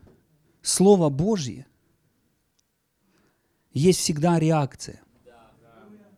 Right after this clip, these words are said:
Есть всегда реакция. И знаете, иногда бывает такая реакция, что ты сам удивляешься.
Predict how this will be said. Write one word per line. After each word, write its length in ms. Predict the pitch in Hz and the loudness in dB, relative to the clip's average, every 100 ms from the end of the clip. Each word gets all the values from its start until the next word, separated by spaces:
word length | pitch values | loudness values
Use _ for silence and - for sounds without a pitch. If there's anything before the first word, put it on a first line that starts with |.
| _ _ _ _ _ _ - - - - - | _ _ _ _ _ _ -20 -20 -20 -20 -12
Есть 300 | 131 147 196 | -2 0 2
всегда 500 | - 202 165 165 202 | 0 -2 2 2 4
реакция. 680 | 190 185 185 180 - - 95 - _ _ - - - _ - | 4 4 4 0 -4 -14 -14 -20 _ _ -20 -20 -20 _ -2
И 80 | 170 | 0
знаете, 320 | 214 247 214 | 2 2 2
иногда 320 | 202 180 220 | 2 4 4
бывает 340 | 196 202 196 185 | 4 4 4 2
такая 440 | 160 190 233 254 | 0 2 4 6
реакция, 680 | 233 190 135 - - 107 - _ _ _ _ _ _ _ _ _ _ - | 6 4 0 -6 -16 -18 -20 _ _ _ _ _ _ _ _ _ _ -12
что 180 | - 143 | -6 -2
ты 100 | 160 | 0
сам 280 | - 254 | 4 6
удивляешься. 720 | 269 143 131 113 98 104 - | 6 4 0 -4 -8 -14 -18